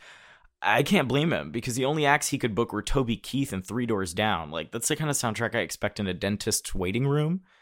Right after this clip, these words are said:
not at an historic celebration. You know what I mean? That's like waiting in line at the store with your mom music. That's not exciting. Caitlyn Jenner says the trans community doesn't support her because she's not a sex worker.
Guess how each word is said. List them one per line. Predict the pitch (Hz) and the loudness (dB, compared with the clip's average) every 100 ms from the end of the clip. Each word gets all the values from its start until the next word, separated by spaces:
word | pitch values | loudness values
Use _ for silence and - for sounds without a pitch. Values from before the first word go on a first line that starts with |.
| _ - | _ -4
not | 107 107 | 0 2
at | 95 104 - | 2 0 -2
an | 98 | -2
historic | 92 - 92 80 - - | -2 -2 -2 -4 -6 -6
celebration. | - 71 57 - - - - - | -6 -6 -8 -10 -10 -10 -12 -14
You | 95 | -10
know | 120 | -6
what | 113 | -4
I | 113 | -2
mean? | 113 107 104 _ _ _ _ _ | -2 -6 -8 _ _ _ _ _
That's | - 120 | -6 0
like | 131 104 | 2 2
waiting | 95 104 107 | 4 4 4
in | 98 | 2
line | 90 90 | 0 -2
at | 85 | -4
the | |
store | 82 - 52 | -6 -6 -6
with | - | -8
your | - | -8
mom | 80 69 69 | -4 -4 -6
music. | 67 64 - - | -10 -12 -12 -12
That's | - 92 - | -14 -12 -8
not | 69 | -8
exciting. | 50 - - - - - _ - - _ _ | -8 -10 -10 -12 -14 -18 _ -20 -20 _ _
Caitlyn | - 277 233 247 220 | 4 4 8 6 8
Jenner | 156 139 87 | 8 8 6
says | 80 131 117 | 2 4 4
the | 123 | 2
trans | 113 196 226 | 4 4 4
community | - 170 156 151 135 | 4 4 6 4 4
doesn't | 127 240 254 262 | 6 6 6 2
support | 220 240 285 277 | 2 4 4 4
her | 214 196 190 - | 4 2 0 -6
because | 165 185 185 147 - - | -6 0 0 2 0 0
she's | - 160 | 0 4
not | 240 220 | 4 6
a | |
sex | - 160 - | 4 4 6
worker. | 247 240 269 | 4 4 0